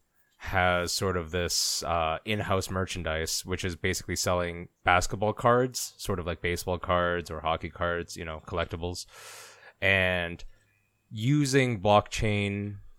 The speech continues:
uh, they basically distribute these cards. You can buy the cards, obviously,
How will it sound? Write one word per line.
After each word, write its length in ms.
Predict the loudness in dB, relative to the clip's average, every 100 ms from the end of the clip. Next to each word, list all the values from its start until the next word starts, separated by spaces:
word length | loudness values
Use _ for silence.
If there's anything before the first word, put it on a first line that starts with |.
| _
uh, 320 | 0 2 2 -2 0
they 680 | 4 4 4 2 0 -2 -6 _ _ _ _ _ _ _ _ _ _ _ _ _ _ _ 2
basically 400 | 4 4 2 2
distribute 460 | 2 2 2 0
these 180 | 0 0
cards. 320 | 4 6 6
You 60 | 2
can 140 | -2
buy 200 | 2 4
the 80 | 4
cards, 320 | 2 2 2
obviously, 680 | 2 2 0 -4 -2 -2 -2